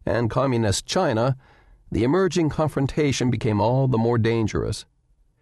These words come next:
But one of the most secret resources that had greatly contributed to the victory of the Allied powers, the United States and Britain's ability to intercept and read the communications of our former enemies, Germany, Japan, and Italy,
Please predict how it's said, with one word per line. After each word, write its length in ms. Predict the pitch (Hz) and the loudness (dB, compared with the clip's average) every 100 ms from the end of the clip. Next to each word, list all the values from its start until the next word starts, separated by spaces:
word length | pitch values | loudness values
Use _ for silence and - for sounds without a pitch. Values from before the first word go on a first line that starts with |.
| _ _ _ _ - | _ _ _ _ -6
But 120 | - | -2
one 220 | 123 180 | 0 0
of 80 | 214 | 0
the 80 | 190 | 0
most 340 | 135 120 - | 0 -2 -4
secret 440 | - - 139 156 | -4 -2 -2 -4
resources 760 | 113 117 101 80 73 - 104 - | -2 -2 0 -2 -2 -2 -4 -4
that 140 | - 95 | -2 0
had 140 | 101 | 0
greatly 300 | 113 139 185 | 0 0 0
contributed 580 | 151 170 - 139 92 92 | -2 -4 -2 0 0 0
to 120 | 104 | 0
the 80 | 113 | 0
victory 400 | 117 147 - 73 | 0 -2 -2 -2
of 100 | 80 | 0
the 100 | 98 | 2
Allied 400 | 104 113 113 107 | 2 2 0 0
powers, 600 | 123 104 92 85 92 - - _ _ _ - | -2 0 0 -2 -2 -4 -10 _ _ _ -8
the 100 | 67 | 0
United 420 | 95 101 - 67 | 2 2 0 -4
States 420 | - 87 95 104 | -2 0 0 0
and 180 | 85 87 | -2 0
Britain's 300 | 110 - 95 | -2 -2 -2
ability 520 | 90 120 104 95 98 | 0 0 2 2 0
to 200 | 104 82 - | -2 -4 -4
intercept 540 | 107 101 - 107 117 | -2 -2 0 0 0
and 280 | 90 85 101 | 0 0 0
read 200 | 120 107 | 0 0
the 60 | |
communications 720 | 95 104 101 98 113 104 131 110 | -2 0 0 0 0 0 0 0
of 100 | 95 | 0
our 220 | 90 85 | 0 -2
former 440 | - 120 110 101 | -2 -2 0 0
enemies, 580 | 117 120 110 117 123 - _ - | 0 2 2 2 0 -4 _ -4
Germany, 560 | 104 110 98 98 98 127 | 0 2 2 2 0 -2
Japan, 460 | - 98 104 98 | -6 -2 0 2
and 140 | 92 95 | 2 2
Italy, 440 | 123 107 104 131 | 0 0 2 0